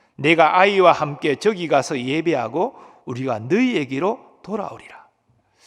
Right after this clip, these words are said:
왜 아브라함은 두 종을 두고 이삭과 함께 떠났을까요? 먼저 가능한 추론은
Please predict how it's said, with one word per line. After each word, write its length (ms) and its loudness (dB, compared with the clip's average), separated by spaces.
왜 360 0
아브라함은 760 -2
두 240 -8
종을 420 -2
두고 600 -8
이삭과 1120 2
함께 400 -10
떠났을까요? 680 -8
먼저 600 0
가능한 480 -2
추론은 580 -10